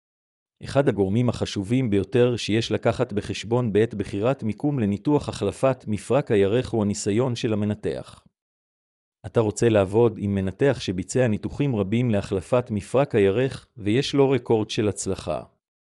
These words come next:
מנתח מיומן יכול לא רק להבטיח ניתוח מוצלח, אלא גם למזער את הסיכונים והסיבוכים הנלווים לכל הליך כירורגי.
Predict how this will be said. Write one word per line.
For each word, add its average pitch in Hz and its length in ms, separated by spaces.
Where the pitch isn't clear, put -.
מנתח 101 540
מיומן 98 560
יכול 120 360
לא 135 160
רק 147 200
להבטיח 104 540
ניתוח 120 400
מוצלח, 117 560
אלא 107 220
גם 117 260
למזער 110 480
את 120 100
הסיכונים 117 600
והסיבוכים 104 640
הנלווים 107 460
לכל 143 340
הליך 110 220
כירורגי. 104 720